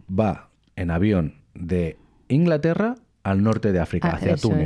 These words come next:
Speaker 2: es, y claro.
Speaker 1: para dar esas cartas tan importantes que no pueden ser entregadas
Speaker 2: Entonces la ruta
Speaker 1: por,
Speaker 2: coincide.
Speaker 1: por correo ordinario y tienen que poner a una persona competente en un avión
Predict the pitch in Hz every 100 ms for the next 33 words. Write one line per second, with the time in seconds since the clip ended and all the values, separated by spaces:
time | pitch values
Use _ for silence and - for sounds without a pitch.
0 | 143 - 170 - 165 123 160 123 98 123
1 | 131 135 117 - 139 147 165 156 - 120
2 | 123 120 113 120 131 160 - 113 113 123
3 | 117 107 123 113 104 104 98 120 104 82
4 | 185 180 196 196 175 165 165 175 180 196
5 | 151 208 101 175 156 160 165 - 104 -
6 | 95 107 120 120 120 143 160 160 190 160
7 | 117 101 95 101 107 101 98 101 120 113
8 | - - _ - - - 107 117 120 143
9 | 143 185 - _ _ _ _ 92 90 123
10 | 123 139 117 71